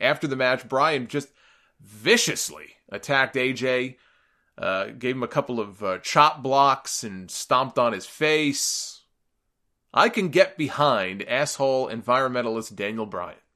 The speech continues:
Now, scheduled for this Tuesday so far is a rap battle between The New Day, The Bar, and The Usos. So we have a press conference on Monday. We have a rap battle on Tuesday.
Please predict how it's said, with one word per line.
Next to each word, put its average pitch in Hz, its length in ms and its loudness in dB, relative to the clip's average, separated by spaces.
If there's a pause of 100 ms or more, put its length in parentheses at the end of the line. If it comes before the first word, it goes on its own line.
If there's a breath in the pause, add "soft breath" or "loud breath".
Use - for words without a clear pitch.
(1200)
Now, 143 160 4
scheduled 196 460 4
for 180 120 0
this 175 160 2
Tuesday 170 400 0
so 156 260 2
far 135 500 4
is 117 200 -4
a 123 120 0
rap 127 460 0
battle 104 640 -2
between 113 400 -4
The 117 100 -4
New 143 240 0
Day, 147 320 2
The 123 140 -4
Bar, 143 480 4
and 127 240 -4
The 120 180 -2
Usos. 95 840 -2 (400 soft breath)
So - 120 -12
we 120 100 0
have 113 80 0
a 110 40 -4
press 196 300 4
conference 156 480 2
on 127 180 2
Monday. 113 600 0 (220 soft breath)
We 123 100 -6
have 117 80 -4
a 120 60 0
rap 151 400 4
battle 147 360 6
on 123 260 -2
Tuesday. 123 960 -2